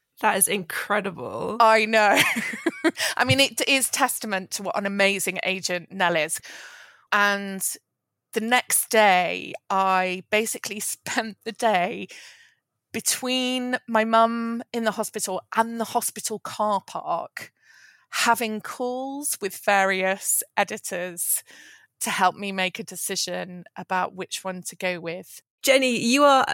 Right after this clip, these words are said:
Speaker 1: a very generous and supportive reader of your peers' work, as well as a great writer, and I can attest to that because you and I have read each other's work before, um, and it's always a pleasure to have work read by you and to see your passion for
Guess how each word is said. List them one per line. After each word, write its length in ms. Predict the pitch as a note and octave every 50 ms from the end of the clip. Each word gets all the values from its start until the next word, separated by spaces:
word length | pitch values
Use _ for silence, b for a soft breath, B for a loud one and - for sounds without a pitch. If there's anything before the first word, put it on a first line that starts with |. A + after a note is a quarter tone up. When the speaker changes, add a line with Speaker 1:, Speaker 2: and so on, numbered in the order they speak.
| -
Speaker 1:
a 100 | - B3
very 360 | A#3 A#3+ C#4 D#4 D#4+ E4 D4
generous 480 | A3 - B3+ B3 A#3 A#3 A3 G#3+ G3+ -
and 100 | G#3+ G#3
supportive 560 | - G3 - - G#3+ G3+ - - F#3+ F3 E3+
reader 440 | F3+ G3 G3 F#3+ F#3 F3+ - - -
of 220 | - - E3+ F3 F#3
your 160 | F#3 F3+ F3
peers' 520 | - - G#3 F3 E3+ D#3+ - F3+ - -
work, 320 | - - - - - - -
as 120 | G#3+ - -
well 80 | G3
as 100 | F3+ -
a 40 | -
great 120 | G#3 -
writer, 280 | - - C#4+ C#4 - -
and 100 | - F#3
I 60 | F3+ G#3+
can 160 | - A#3+ G#3+
attest 340 | G#3 - D4 C#4 - - -
to 80 | -
that 180 | - C4+ B3+ - -
because 280 | A3+ G#3+ - G#3 G3 G3+
you 100 | G#3 G#3+
and 80 | A3
I 120 | A3 A3 G#3+
have 120 | G3+ G3
read 140 | G#3 G3+ G3
each 160 | - - -
other's 240 | G3+ E3+ G3 G3 -
work 360 | G3 F#3 F#3+ - - _ - _ _
before, 500 | - - - - - C4+ C4+ C4+ C4+ C4+ C4+ B B B B B B B B
um, 100 | G#3+ G#3
and 100 | G3+ G3
it's 140 | - - -
always 300 | - A#3 A#3 A#3 A3 G3+
a 60 | F#3+
pleasure 360 | - - G3 G3 F#3+ F3+ F3+
to 100 | E3+ -
have 180 | - F#3+ F3+ F#3
work 160 | F#3 - - -
read 180 | - E3+ E3 -
by 100 | - F#3+
you 200 | F#3+ F3+ G3 F#3
and 100 | F3 F#3
to 60 | - G3
see 180 | - - G3
your 180 | F#3 F3 E3 E3
passion 440 | - - G3+ G3 - - F3+ E3+ E3
for 400 | - - - - - - -